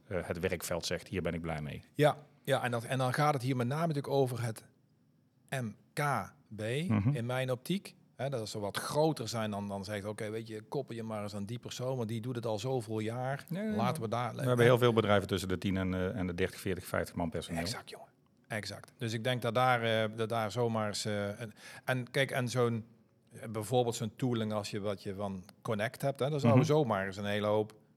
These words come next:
Speaker 2: goede leraren die interesse hebben, of die misschien zelfs wel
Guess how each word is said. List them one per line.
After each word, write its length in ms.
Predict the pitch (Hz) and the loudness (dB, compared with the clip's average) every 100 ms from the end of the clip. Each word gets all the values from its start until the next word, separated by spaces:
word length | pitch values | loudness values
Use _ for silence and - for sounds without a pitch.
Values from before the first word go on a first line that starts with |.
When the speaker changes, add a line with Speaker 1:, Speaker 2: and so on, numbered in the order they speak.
| _ _ _ _ _ | _ _ _ _ _
Speaker 2:
goede 520 | - - - 117 110 104 - _ _ | -16 -8 -2 2 2 0 -10 _ _
leraren 880 | 98 117 147 131 104 98 92 113 165 - _ | -2 0 2 2 2 2 0 -2 -4 -10 _
die 280 | - 104 104 - - - | -6 -6 -6 -12 -12 -8
interesse 540 | 104 - 120 143 123 | -6 0 2 4 2
hebben, 240 | 104 110 | 2 0
of 80 | 127 | 0
die 120 | - | 0
misschien 260 | 127 - 190 | -2 0 2
zelfs 300 | 151 202 165 | 4 4 4
wel 260 | 135 120 | 4 4